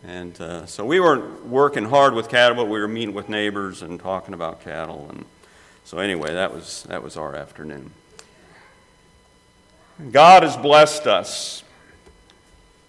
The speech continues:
All of us could say amen to that. God has granted to us the privilege to know Him,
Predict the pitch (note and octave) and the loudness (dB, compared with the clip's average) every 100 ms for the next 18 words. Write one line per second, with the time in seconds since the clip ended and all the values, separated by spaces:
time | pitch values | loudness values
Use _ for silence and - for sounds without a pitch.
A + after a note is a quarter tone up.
0 | _ _ _ _ _ _ _ _ A#2+ C3 | _ _ _ _ _ _ _ _ 0 2
1 | C3+ C3+ C3+ - B2+ - C3+ B2+ A#2+ A#2+ | 4 4 2 -2 -10 -2 2 4 4 2
2 | A#2 B2 C3 C3+ A#2+ A#2+ A#2 C3+ - - | 2 2 0 0 -2 2 4 2 -2 -16
3 | - - - _ _ _ _ - B2 C3+ | -20 -20 -20 _ _ _ _ 2 4 6
4 | B2+ A2 B2 C3 C#3 B2+ - C3+ C3 C#3 | 2 -2 2 4 4 0 -4 2 6 6
5 | C3+ - A2+ C#3 C3+ B2+ B2+ A2+ - A2+ | 4 -6 -6 0 0 2 -2 -4 -6 -4
6 | A#2 C3+ D3 D3 D3 D3+ | 2 4 4 4 4 2